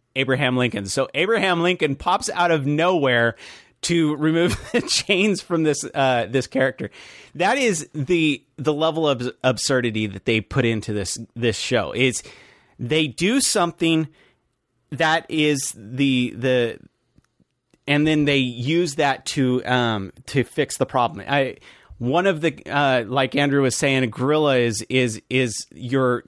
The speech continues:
quote unquote main love interest. And, and then from there on, there's just other characters that are just as absurd as a gorilla as a love interest. We have, um, yes,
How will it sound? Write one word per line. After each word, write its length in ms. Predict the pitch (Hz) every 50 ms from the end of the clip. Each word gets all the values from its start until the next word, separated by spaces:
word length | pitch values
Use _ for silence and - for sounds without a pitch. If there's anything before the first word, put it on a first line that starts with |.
| - _
quote 220 | - - - 151 147
unquote 380 | 147 139 - - 147 139 -
main 300 | 123 120 123 127 131 127
love 180 | 123 127 127 117
interest. 420 | 113 107 95 - 104 95 - - - - - - _ _ - -
And, 240 | 143 147 147 147 -
and 200 | - 165 165 170
then 180 | 175 170 160 - - 90 87
from 300 | - - - 160 151 143
there 180 | 147 147 143
on, 260 | 139 135 135 135 135 131 131 101 123
there's 260 | 139 135 135 127 -
just 200 | - 131 - - -
other 260 | 143 170 160 151 123
characters 540 | - - 123 117 113 - - 120 110 101 104
that 180 | 117 113 110 -
are 340 | - 120 117 117 120 120 104 101 _ -
just 360 | - - 151 165 170 - - -
as 180 | - 127 123 113
absurd 400 | 123 110 - - - 135 127 123
as 340 | 113 - 98 117 123 113 113
a 100 | - 123
gorilla 480 | 113 123 120 120 127 131 127 123 117
as 280 | 71 90 113 117 110 104 -
a 120 | - 117 113
love 220 | 113 117 117 101
interest. 460 | 98 90 92 - 107 98 92 - -
We 160 | 101 107 110
have, 340 | 107 110 110 110 113 113 101 - - - - - - - - -
um, 480 | - 110 113 110 110 107 107 104 101 - _ _ _ _ -
yes, 460 | - 113 117 127 127 117 - - -